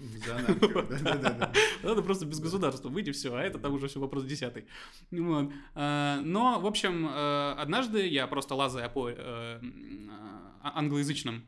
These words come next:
Speaker 2: форумам разным, наткнулся на подкаст, кстати, который слушаю по сей день, э, подкаст Ричарда Вульфа.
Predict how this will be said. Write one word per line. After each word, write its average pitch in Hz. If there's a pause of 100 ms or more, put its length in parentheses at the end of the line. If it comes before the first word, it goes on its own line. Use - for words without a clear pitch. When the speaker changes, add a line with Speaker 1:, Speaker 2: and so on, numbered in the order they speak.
Speaker 2:
форумам 233
разным, 147
наткнулся 151
на 139
подкаст, 262
кстати, - (480)
который 135
слушаю 127
по -
сей 131
день, 233
э, 127
подкаст 131
Ричарда 135
Вульфа. 226